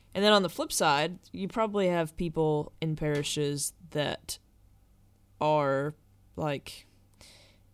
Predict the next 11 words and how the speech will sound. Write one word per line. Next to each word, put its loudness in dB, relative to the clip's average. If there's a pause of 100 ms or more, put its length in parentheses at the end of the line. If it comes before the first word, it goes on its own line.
(180)
not 0
gonna 0
come -4
back, -4 (120)
that 0
they 4
were, 2
like, 0
Sunday 0
mass 0
goers, -2